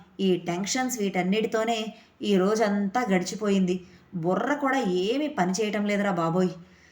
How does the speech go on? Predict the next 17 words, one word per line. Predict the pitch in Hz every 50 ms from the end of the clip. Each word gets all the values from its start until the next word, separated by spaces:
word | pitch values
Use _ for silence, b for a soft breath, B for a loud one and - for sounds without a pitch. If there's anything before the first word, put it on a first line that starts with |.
| B B B
ఈ | - 208 190 175 165 156
యష్మి | 165 170 160 - - 247 269 254 240 220 214 202 - - b b b b b b -
మనల్నందరినీ | 185 175 180 180 170 160 160 160 165 180 196 247 247 269 277
కూడా | 262 - 226 220 233 226 160
బాగా | - 226 247 220 214 262
టెన్షన్ | 233 - - 170 180 196 - 277 277
పెట్టేసింది. | - 220 185 - 202 196 190 - 185 175 175 - - - - - -
ఇదిగో | 190 180 185 180 208 240 - B B B B B -
ఇప్పుడు | 269 294 285 - - 330 277 - - - 202
నాకు | 208 214 - 208 190 -
చాలా | - 170 160 160 180 196 233
హ్యాపీగా | 247 220 185 165 165 170 196 202 190 208 196
ఉంది. | 185 180 175 185 180 - b b b b b b b -
ఈ | 277 302 320 302
హ్యాపీ | 254 247 220 220 240 - 247
న్యూస్ని | 247 240 233 226 - 240 233 240 220 214 208 196 b b b b b b -
నేను | 233 240 240 240